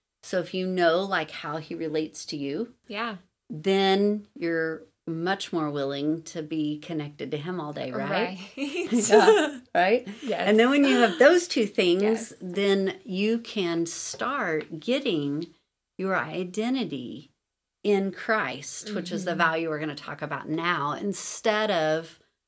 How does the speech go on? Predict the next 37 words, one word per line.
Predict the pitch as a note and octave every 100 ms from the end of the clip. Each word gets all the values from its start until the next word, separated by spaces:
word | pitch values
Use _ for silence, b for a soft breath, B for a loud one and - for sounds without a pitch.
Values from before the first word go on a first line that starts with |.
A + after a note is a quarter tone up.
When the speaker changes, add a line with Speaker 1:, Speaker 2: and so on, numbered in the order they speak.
| _
Speaker 1:
from | - E3+
anything | E3 F3+ F3 E3 D#3 D3
and | C3+
everything. | C3 B2 C#3+ - E2+ F#2
So | D3 - C#3+ C3+ -
Speaker 2:
Mm-hmm. | A#3 G3 G3+
Speaker 1:
just | G3 A3+ A3+ F3
jump | A3 A3 A3+
in. | F#3 D3
Like, | C#3+ D3 -
what |
do | F#3
you | G3+
wanna | F#3+ F#3
tell | B3 D4+
Speaker 2:
Yeah. | F3
Speaker 1:
us | E3+
about | D#3 C#3 C#3
this? | - C#3
Speaker 2:
I | F#3+
mean, | C4 C#4 B3+ - _
it | A#3+ A#3+
is | C4 C#4+
foundational. | A#3+ G#3 G3 G3 - G3 F3+ F3+ F3+ - -
Um, | G#3+ F#3+ F3+ F3 F3+
it's | - G3+ G#3+
not | G3+ -
accidental | G3 G3+ F3 F3+ G#3 A3 E3 C4+
Speaker 1:
Mm-hmm. | E3+ E3 F3
Speaker 2:
that | G3+ -
these | G#3 G#3+
things | G3+ G3+
are | F#3+
in | - F#3
this | F#3 B3 B3+
order, | A3+ A3+ A#3+
because | A3 A3+ A3 G#3+ G#3